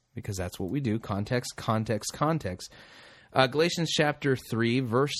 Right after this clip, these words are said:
sixteen. Let me, uh, go to all here. Um, we, uh, let, let me, let me read the Apostle Paul,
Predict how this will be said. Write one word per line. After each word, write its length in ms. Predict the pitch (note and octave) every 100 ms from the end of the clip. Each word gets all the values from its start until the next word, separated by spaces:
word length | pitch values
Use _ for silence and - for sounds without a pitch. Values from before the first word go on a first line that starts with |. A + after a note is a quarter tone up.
| -
sixteen. 840 | - C3 B2+ - - G2 G2+ C#3+ -
Let 240 | A#2+ C#3+
me, 300 | D3+ C#3+ B2
uh, 220 | G2 F2+ - - -
go 80 | A#2
to 80 | G2
all 280 | G2 G2 F#2+
here. 320 | - F#2+ G#2+ _ - - - - _
Um, 400 | D3+ D#3 B2+ A2 -
we, 300 | C3 D#3 -
uh, 40 | -
let, 180 | C#3+ - D3+ - - - C#2 C#2+
let 140 | B2+ G3+
me, 260 | G#3 C#3 A1
let 220 | A2+ F3+
me 100 | A3
read 340 | F3 E3 E3 C3+
the 120 | C3
Apostle 420 | B2 C3 B2 A#2+
Paul, 420 | A#2+ G3 D3 -